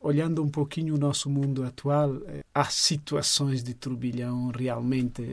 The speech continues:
bastante importantes, não? Eh, a nível global, não? Dos problemas que existem atualmente. E na qualidade de filósofo e professor de filosofia,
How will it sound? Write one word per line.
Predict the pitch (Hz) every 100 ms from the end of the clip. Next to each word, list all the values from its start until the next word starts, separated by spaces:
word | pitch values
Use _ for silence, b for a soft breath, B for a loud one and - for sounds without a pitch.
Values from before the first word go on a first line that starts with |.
| 131
bastante | 139 127 - 135 123
importantes, | 120 127 120 - 123 123 127 123 113
não? | 123 120 120
Eh, | - - -
a | 120
nível | 120 117 120
global, | 117 135 135 156 127 107
não? | 107 117 120
Dos | 123 -
problemas | - 135 135 135 135
que | -
existem | 135 127 123 120 - 135 123
atualmente. | 123 123 127 139 - - - - B B B -
E | 240 294
na | -
qualidade | 185 180 190 226 214
de | 156
filósofo | - 143 131 156 170 139 - 143
e |
professor | 123 143 - 131 127
de | 131 123
filosofia, | 120 131 127 123 - 143 135 131